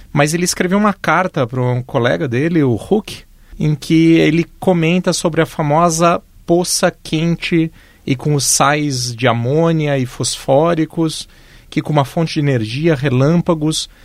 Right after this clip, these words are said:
poderia ter juntado as primeiras moléculas, os primeiros compostos e dado origem a um sistema biológico. En-, então essa é uma das propostas, que é um pouco diferente do que a Amanda falou, porque ao invés de você tá nas fontes hidrotermais, no fundo do oceano,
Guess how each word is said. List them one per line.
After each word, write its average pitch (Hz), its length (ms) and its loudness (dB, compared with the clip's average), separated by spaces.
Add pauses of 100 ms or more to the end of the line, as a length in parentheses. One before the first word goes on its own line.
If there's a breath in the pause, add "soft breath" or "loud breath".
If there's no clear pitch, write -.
(160 soft breath)
poderia 151 320 4
ter 160 140 -2
juntado 170 640 0
as 165 100 -2
primeiras 160 400 0
moléculas, 147 560 0
os 135 100 -6
primeiros 143 380 0
compostos 147 840 0 (300 soft breath)
e 165 80 -4
dado 151 300 0
origem 151 400 -2
a 147 40 -4
um 147 80 -6
sistema 143 480 -4
biológico. 123 600 -6
En-, 160 120 -6 (100)
então 165 220 0
essa 180 260 0
é - 20 -2
uma 160 120 -4
das 151 140 -4
propostas, 156 800 -2 (300 soft breath)
que - 80 -2
é 175 40 4
um 175 100 2
pouco 175 600 2
diferente 156 760 -2
do 135 120 0
que 127 140 -4
a 123 60 2
Amanda 120 280 2
falou, 180 400 0 (240 soft breath)
porque 151 220 -2
ao 147 60 4
invés 151 240 2
de 165 80 -4
você 151 200 -6
tá 151 100 -4
nas 143 180 -4
fontes 165 420 -2
hidrotermais, 131 920 0
no 120 120 -2
fundo 170 300 -4
do 151 140 -2
oceano, 143 560 0